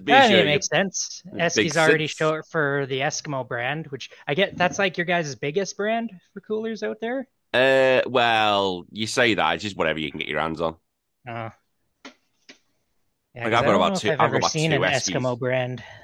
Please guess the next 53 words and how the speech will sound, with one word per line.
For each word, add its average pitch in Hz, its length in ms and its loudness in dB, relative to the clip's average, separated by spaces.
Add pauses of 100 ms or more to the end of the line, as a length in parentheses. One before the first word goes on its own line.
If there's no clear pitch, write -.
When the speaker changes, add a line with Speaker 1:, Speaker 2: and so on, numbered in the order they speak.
(460)
Speaker 2:
Yeah, 127 160 4
it 131 120 8
is 170 100 6
Speaker 1:
out - 20 0
Speaker 2:
a 139 40 -2
Speaker 1:
here 110 140 2
in 107 60 0
Speaker 2:
brand. - 100 -12
I've 120 180 2
got, 127 180 4
Speaker 1:
Canada. 113 160 -4 (440)
Speaker 2:
I'm 120 100 -2
literally 131 320 -4
looking 104 200 -2
at 95 60 -4
my 113 160 4
Esky 104 280 0
right 82 180 2
now. 82 260 -2 (160)
I'm 90 80 -4
like, 92 200 0
"Oh, 135 160 0 (100)
there 113 140 -2
it 87 60 -4
is." 92 200 -6 (920)
Speaker 1:
Yeah, 143 160 2
mine 143 220 -2
are, 160 200 2
mine 143 220 -2
are 170 40 -2
both 147 220 -2
Coleman. 131 500 -8 (1080)
Speaker 2:
Nah, 78 260 -2
you 85 140 -2
just 90 160 -6
get, 110 120 0
you 98 140 -4
get 101 140 2
whatever. 90 220 2
You, 85 180 -2
the 92 180 -6
bigger 113 320 2
it 95 60 2
is, 101 200 2
the 92 80 -4
better. 78 380 -2 (120)
That's 87 220 -4
how 90 180 4
it 82 60 -2
works 82 240 -2
in 92 40 -4
Speaker 1:
Yeah. - 20 -2
Speaker 2:
Australia. 85 540 0